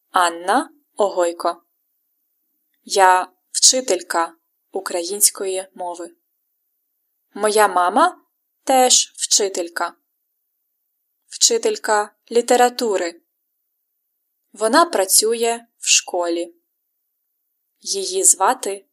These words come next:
Тетяна. Мій тато інженер.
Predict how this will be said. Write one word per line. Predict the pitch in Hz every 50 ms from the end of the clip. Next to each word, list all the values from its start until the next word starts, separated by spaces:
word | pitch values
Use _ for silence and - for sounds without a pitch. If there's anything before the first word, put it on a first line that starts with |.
| _ _
Тетяна. | - 190 190 - - 190 180 180 175 170 170 - _ _ _ _ _ _ _ _ _ _ _ _ _ _ _ _ _ _ _ _ _ _ _ _ _ _ _ _ _ _ _ _ _ _ _ _ _ _
Мій | 220 220 220 214
тато | 208 - - 160 165 165 - 196 233 294 339 - - _ _ _ _ _ _ _ _
інженер. | 254 254 254 233 - 202 180 170 170 170 170 165 -